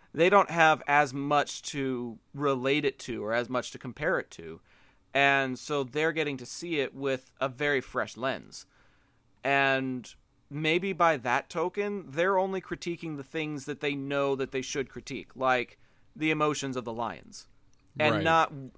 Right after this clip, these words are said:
Speaker 1: and not whether the emotions of the lions ended up hurting the scene compared to the nineteen ninety-four. You know, we're kind of piling it on a little bit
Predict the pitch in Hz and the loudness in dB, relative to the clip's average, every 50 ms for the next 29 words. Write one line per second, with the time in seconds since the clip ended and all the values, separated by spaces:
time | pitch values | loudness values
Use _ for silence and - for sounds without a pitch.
0 | - 151 165 165 175 180 190 196 208 208 - - 165 160 180 175 170 151 170 165 | -2 0 0 0 2 4 6 8 8 8 6 4 0 2 2 2 2 2 0 -2
1 | 156 143 151 147 147 151 156 170 165 - 170 160 139 156 135 131 139 131 135 139 | -2 -2 -4 -4 -2 -2 -2 -2 -2 -4 -6 -4 -4 -4 -4 -4 -6 -4 -2 0
2 | 139 139 135 135 131 131 127 - - 143 147 147 147 139 139 131 127 - - 160 | 0 0 0 -2 -2 -4 -6 -6 -6 -6 -6 -4 -4 -2 -2 -2 -2 -2 -2 -2
3 | 165 165 160 156 147 139 135 - 147 143 139 139 131 151 139 131 156 143 139 131 | -2 -2 -2 -4 -6 -6 -8 -6 -6 -6 -6 -6 -6 -8 -8 -4 -2 -2 -2 -2
4 | 127 123 131 135 131 127 - 127 127 123 123 110 110 107 - - 175 165 143 131 | -4 -6 -4 -2 -4 -4 -4 -8 -6 -4 -4 -4 -6 -6 -8 -4 -2 0 0 0
5 | 131 143 147 143 135 143 208 247 - - 247 214 170 156 - - - - 170 175 | 0 -2 -2 -4 0 2 2 2 2 0 -2 -2 -2 -2 -2 -4 -4 0 2 2
6 | 185 185 180 170 147 135 123 117 113 120 127 143 160 170 - 170 185 185 196 202 | 2 2 -2 -4 -4 -4 -2 -2 0 2 2 0 0 -2 -4 -6 -4 -2 -2 -2
7 | 180 208 226 254 254 - | 0 2 2 2 2 2